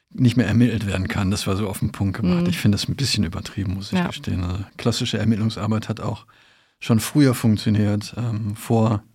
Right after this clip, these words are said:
Speaker 1: elektronische Kommunikation und vor Vorratsdatenspeicherung.
Speaker 2: Ja.
Speaker 1: Kommen wir mal von, vom großen Paket zum, zum kleinen. Das Landgericht in Hagen hat eine Entscheidung getroffen, ein Urteil.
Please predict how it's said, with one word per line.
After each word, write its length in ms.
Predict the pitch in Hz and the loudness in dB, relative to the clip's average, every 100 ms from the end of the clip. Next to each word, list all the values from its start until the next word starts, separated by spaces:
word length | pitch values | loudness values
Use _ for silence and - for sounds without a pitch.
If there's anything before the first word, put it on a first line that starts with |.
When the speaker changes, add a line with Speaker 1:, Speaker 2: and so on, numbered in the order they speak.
| _ _ - | _ _ -4
Speaker 1:
elektronische 560 | 110 - 110 107 - | -4 0 0 0 -2
Kommunikation 720 | - 104 101 - 104 - 101 | -2 0 2 0 -6 -4 -4
und 100 | 95 | -4
vor 320 | - 110 113 113 | -2 0 2 0
Vorratsdatenspeicherung. 1300 | - 101 104 - - 101 107 - 87 90 - 117 139 | 0 2 2 -2 -2 -2 -2 -2 -4 -4 -8 -8 -4
Speaker 2:
Ja. 200 | 175 - _ _ _ _ _ _ _ _ _ _ - | -2 -4 _ _ _ _ _ _ _ _ _ _ 0
Speaker 1:
Kommen 180 | 165 226 | 2 4
wir 60 | |
mal 100 | 190 | 4
von, 320 | 151 156 147 | 4 4 2
vom 220 | - 135 120 | 2 0 2
großen 400 | 117 180 - 165 | 2 2 2 2
Paket 380 | 139 - 143 | 2 0 -2
zum, 320 | - 127 120 - | 2 2 2 0
zum 180 | 123 | -2
kleinen. 800 | - 113 120 147 123 104 104 107 | 0 2 2 4 4 4 2 0
Das 160 | 117 - | 0 0
Landgericht 560 | 131 208 202 165 156 - | 4 4 4 2 0 2
in 240 | 131 113 | 2 4
Hagen 520 | 110 120 117 98 95 - | 4 4 2 0 -2 -6
hat 220 | 101 - | -8 -8
eine 280 | 98 98 98 | -6 -6 -6
Entscheidung 680 | 104 - 101 110 113 117 120 | -6 -4 0 2 2 2 -2
getroffen, 400 | 117 123 - 113 | -4 -4 2 2
ein 100 | 117 | 4
Urteil. 540 | 135 135 120 117 | 2 2 2 4